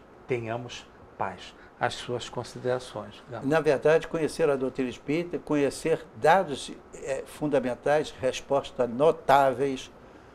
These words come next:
Speaker 2: mas é apenas a prática dessa moral que nos vai transformar em homens de bem. Não é o conhecimento puro e simples. Você decorou tudo, sabe tudo e é perfeito. Não é.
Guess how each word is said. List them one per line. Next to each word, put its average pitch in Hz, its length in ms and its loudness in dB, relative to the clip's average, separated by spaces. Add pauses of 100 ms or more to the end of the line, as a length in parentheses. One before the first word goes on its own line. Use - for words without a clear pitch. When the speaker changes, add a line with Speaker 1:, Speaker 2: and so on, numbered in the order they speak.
(240)
Speaker 2:
mas 120 220 2
é 123 60 2
apenas 131 580 -2 (120)
a 127 100 4
prática 135 880 0 (800)
dessa 120 540 0
moral 135 560 8 (360)
que 151 120 -4
nos 156 160 -2
vai 131 220 0
transformar 120 760 -4
em 123 60 -14
homens 120 260 -10
de 127 100 -10
bem. 110 280 -12 (560)
Não 151 360 10
é 165 140 10
o 196 100 10
conhecimento 190 840 4 (120)
puro 185 200 4
e 190 40 0
simples. - 340 -2
Você 139 100 -2
decorou 151 500 2
tudo, 180 380 0
sabe 156 300 0
tudo 185 280 0
e 170 60 6
é 180 60 6
perfeito. 180 560 0 (120)
Não 190 320 4
é. 131 160 2